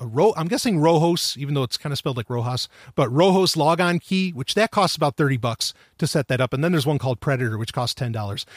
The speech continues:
Um, if you're, you know, more of the technical sort, I recommend using U S B Raptor, uh, to set this up. And this will work with the YubiKey or, like I said, an old, you know, flash drive that you have. Um, e-, yeah, so either use U S B Raptor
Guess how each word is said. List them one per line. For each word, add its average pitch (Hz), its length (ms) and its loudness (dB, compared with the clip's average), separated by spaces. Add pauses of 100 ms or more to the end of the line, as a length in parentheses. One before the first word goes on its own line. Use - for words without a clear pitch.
(160)
Um, 143 260 2
if 180 180 -2
you're, 175 340 6
you 165 180 -8
know, 165 120 4
more 208 180 4
of 185 80 -4
the 180 60 -4
technical 220 480 0
sort, 226 320 4
I 165 40 0
recommend 156 440 0
using 160 280 2
U 151 140 4
S 156 100 2
B 139 160 -4
Raptor, 143 500 -2 (460)
uh, 160 120 0
to 196 100 -4
set 196 220 0
this 202 120 0
up. 214 140 2
And 175 160 2
this 214 160 2
will 233 220 6
work 196 180 4
with 175 100 0
the 165 220 2
YubiKey 175 380 -2
or, 160 160 2
like 147 180 0
I 147 60 0
said, 131 300 -2
an 131 100 -6
old, 135 480 -2 (260)
you 135 80 -4
know, 120 60 -2
flash 160 300 -4
drive 107 180 -6
that - 180 -14
you 113 100 -12
have. 101 200 -16 (340)
Um, 147 300 0
e-, 220 240 0
yeah, 170 240 0
so 196 160 0
either 262 180 2
use 233 260 2
U 226 100 4
S 240 100 2
B 233 80 -2
Raptor 180 360 2